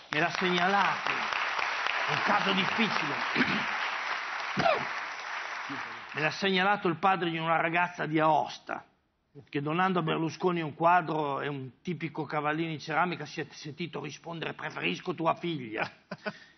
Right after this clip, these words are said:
Speaker 1: È il classico esempio di persona in stato confusionale, affetta da chiodo fisso. Ho fatto una gran fatica per farlo entrare nel mio studio. Per metterlo a suo agio,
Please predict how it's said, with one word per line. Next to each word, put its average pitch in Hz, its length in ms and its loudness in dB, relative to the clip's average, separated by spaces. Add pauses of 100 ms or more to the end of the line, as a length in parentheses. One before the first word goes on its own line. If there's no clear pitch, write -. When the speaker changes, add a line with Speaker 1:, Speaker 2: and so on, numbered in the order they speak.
(140)
Speaker 1:
È 139 60 -2
il 139 80 -2
classico 156 420 -2
esempio 151 360 -2
di 139 100 -6
persona 139 380 -8
in 135 80 -8
stato 143 260 -4
confusionale, 131 1040 -2
affetta 156 440 -2
da 143 80 0
chiodo 151 340 -2
fisso. - 560 -6
Ho - 1400 -18
fatto 143 240 0
una 143 140 -2
gran 135 220 -4
fatica 131 500 -8
per 117 160 -12
farlo 120 300 -2
entrare 120 320 -2
nel 117 160 -6
mio 117 160 -10
studio. 101 580 -12
Per - 220 -6
metterlo 147 380 -4
a 139 40 -2
suo 139 240 -6
agio, 139 440 0